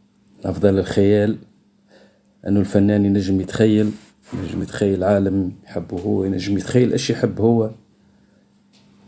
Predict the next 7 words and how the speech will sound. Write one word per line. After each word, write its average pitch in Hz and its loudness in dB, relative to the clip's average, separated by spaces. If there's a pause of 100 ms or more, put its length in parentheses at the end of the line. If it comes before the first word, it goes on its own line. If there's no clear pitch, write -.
(960)
دونك 107 2
الخيال 107 2 (260)
بلاش، 113 -2
دونك 110 -2
الخيال 113 2 (2250)
معليش 104 4
فاتورة، 135 4